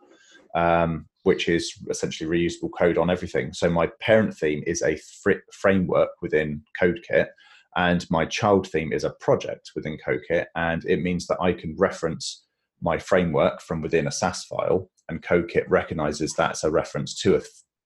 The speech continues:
framework in CodeKit, and we'll compile everything all together as one C S S file, not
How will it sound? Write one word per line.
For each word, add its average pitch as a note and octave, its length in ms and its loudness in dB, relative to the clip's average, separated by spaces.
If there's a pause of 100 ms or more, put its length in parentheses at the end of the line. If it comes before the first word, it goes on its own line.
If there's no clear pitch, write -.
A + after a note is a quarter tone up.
(140)
framework D#2 540 -2
in D2+ 120 -6
CodeKit, D2+ 520 2 (420)
and E2 200 0
we'll F2+ 140 4
compile F#2 440 4
everything E2 520 2
all F2+ 200 6
together E2 280 4
as E2+ 260 0
one F2 480 4
C - 200 0
S - 120 -2
S C2+ 160 -4
file, - 340 -6
not E2+ 260 0